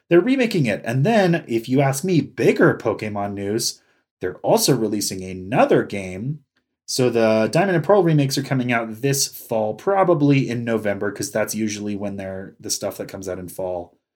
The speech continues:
comes out for Pokemon. It'll probably be late November. Uh,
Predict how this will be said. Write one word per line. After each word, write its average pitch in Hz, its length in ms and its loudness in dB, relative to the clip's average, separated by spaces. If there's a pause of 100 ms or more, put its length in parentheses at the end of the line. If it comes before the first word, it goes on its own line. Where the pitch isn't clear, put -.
(280)
comes 98 300 -6
out 87 160 -4
for 95 100 -6
Pokemon. 87 320 -8
It'll 87 120 -6
probably 110 280 -2
be 101 120 -4
late 92 280 -2
November. 90 560 -10 (420)
Uh, 95 300 -6